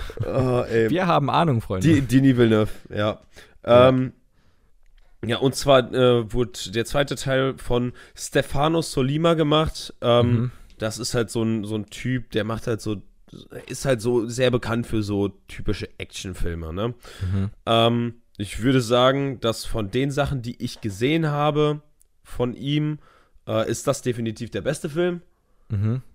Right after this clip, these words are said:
Speaker 1: Ähm,
Speaker 2: Was hat der noch gemacht?
Speaker 1: Oh, gib mir eine kurze
Speaker 2: Weil der Name sagt
Speaker 1: Sekunde.
Speaker 2: mir was.
Speaker 1: Ähm, boah, with, Without Remorse.
Speaker 2: Das sagt mir gar nichts.
Speaker 1: Ja, das ist der einzige Film, den ich von dem schon gesehen habe. Und der ist,
Speaker 2: Okay,
Speaker 1: der ist,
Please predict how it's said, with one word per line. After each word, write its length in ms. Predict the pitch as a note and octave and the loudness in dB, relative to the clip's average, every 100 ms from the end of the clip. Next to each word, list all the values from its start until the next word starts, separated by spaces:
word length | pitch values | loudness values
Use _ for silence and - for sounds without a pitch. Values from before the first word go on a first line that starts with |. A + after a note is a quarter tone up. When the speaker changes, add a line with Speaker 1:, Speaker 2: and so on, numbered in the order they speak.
| _ | _
Speaker 1:
Ähm, 420 | A#2+ A#2 A#2 A#2 A#2+ | 0 2 2 0 -2
Speaker 2:
Was 100 | A#2 | 0
hat 140 | G#2 | 2
der 80 | A2+ | 2
noch 220 | A2+ A2+ | 2 2
gemacht? 420 | G2+ G2+ G2 - - _ _ _ _ _ _ _ _ | 0 0 -2 -4 -16 _ _ _ _ _ _ _ _
Speaker 1:
Oh, 240 | G2 G2 F#2+ | -12 -10 -10
gib 140 | - | -10
mir 60 | G2+ | -10
eine 180 | F#2 F#2 | -8 -10
kurze 160 | F#2+ | -6
Speaker 2:
Weil 80 | F#2+ | -2
der 80 | G2 | 0
Name 240 | G2+ A2+ | 2 0
sagt 200 | G2 A2 | 0 -2
Speaker 1:
Sekunde. 180 | G2 F#2 | -2 -4
Speaker 2:
mir 60 | F#2 | -4
was. 240 | F2+ - _ _ _ _ _ _ _ - _ - | -8 -12 _ _ _ _ _ _ _ -20 _ -8
Speaker 1:
Ähm, 880 | G#2+ G#2+ G#2 G#2 G#2 G#2 G#2 G2+ G2+ - _ _ _ _ _ _ - | -4 -2 -2 -2 -2 -2 -2 -4 -8 -16 _ _ _ _ _ _ -8
boah, 460 | G2+ G#2+ A2 A2+ A2+ | -2 2 2 2 4
with, 240 | A#2 B2 - | 4 4 0
Without 720 | A#2 B2 - - C#3 D#3 - - | -2 0 0 4 4 4 0 -6
Remorse. 880 | A2+ A#2+ A2+ B2 G#2 F#2+ - - - - - - _ _ _ - | -2 0 4 4 2 -2 -8 -10 -14 -18 -20 -20 _ _ _ -14
Speaker 2:
Das 100 | - | -12
sagt 200 | - F2 | -10 -8
mir 80 | |
gar 160 | E2 E2 | -4 -2
nichts. 140 | D#2+ | 2
Speaker 1:
Ja, 80 | A#2+ | 4
das 200 | C3 C#3+ | 6 4
ist 100 | - | 0
der 80 | A#2 | 0
einzige 280 | C3 C3 B2+ | 0 0 -2
Film, 180 | B2+ A#2 | 0 0
den 100 | G2+ | -2
ich 80 | G2 | -2
von 140 | G#2+ | -4
dem 140 | G2+ | -4
schon 140 | G2 G2+ | -4 -4
gesehen 280 | F#2 F#2+ F#2 | -4 -4 -4
habe. 200 | F2+ F2+ | -4 -6
Und 140 | F2+ | -4
der 140 | G#2+ G#2+ | -2 0
ist, 100 | G#2 | 0
Speaker 2:
Okay, 140 | G#2 | 2
Speaker 1:
der 120 | B2+ | 4
ist, 60 | B2+ | 4